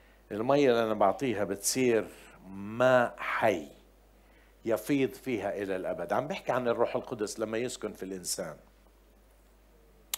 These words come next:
بشوف إنه ما عندوش، عم بحاول ي-، عم بحاول يوصل إلها. على فكرة هو بيعرف عنها كل شيء. لو أنا كنت كان بدج دج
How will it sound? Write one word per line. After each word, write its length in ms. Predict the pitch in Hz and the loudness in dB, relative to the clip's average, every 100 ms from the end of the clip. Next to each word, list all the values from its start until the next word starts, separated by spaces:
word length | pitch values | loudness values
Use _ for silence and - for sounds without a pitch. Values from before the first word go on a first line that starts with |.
| - _ _ _ _ _ _ _ _ _ _ _ _ _ _ _ _ _ _ _ _ | -12 _ _ _ _ _ _ _ _ _ _ _ _ _ _ _ _ _ _ _ _
بشوف 360 | 127 123 214 214 | -6 6 6 8
إنه 480 | 175 160 156 147 - | 6 8 8 6 0
ما 140 | 120 | 2
عندوش، 760 | 113 135 151 151 - - - - - _ - | 2 8 8 8 4 -6 -8 -12 -18 _ -2
عم 180 | 107 120 | 0 2
بحاول 560 | 110 185 202 160 139 | 2 4 6 4 4
ي-، 140 | 139 - - - - | 2 0 -12 -12 2
عم 160 | 139 | 6
بحاول 560 | 151 147 - 220 202 151 | 8 8 10 10 10 8
يوصل 440 | 160 180 - 131 | 8 8 6 6
إلها. 220 | 135 110 92 | 6 4 4
على 220 | 113 156 | 4 4
فكرة 420 | 196 196 117 - - - - - _ - | 2 4 4 4 -4 -20 -20 -20 _ 4
هو 140 | 160 | 8
بيعرف 360 | 170 196 170 - | 10 10 8 6
عنها 220 | 151 143 | 4 4
كل 200 | 123 - | 0 -4
شيء. 280 | - 101 69 - _ _ _ _ _ _ _ _ - - _ _ _ _ _ - _ _ - | -2 -6 -6 -12 _ _ _ _ _ _ _ _ -20 -20 _ _ _ _ _ -20 _ _ 2
لو 240 | 135 139 | 8 8
أنا 120 | 180 185 | 8 6
كنت 340 | 170 156 156 | 6 4 4
كان 220 | 160 151 | 6 8
بدج 380 | 143 143 160 139 | 10 10 8 8
دج 540 | 131 113 98 - - | 8 8 4 -4 -10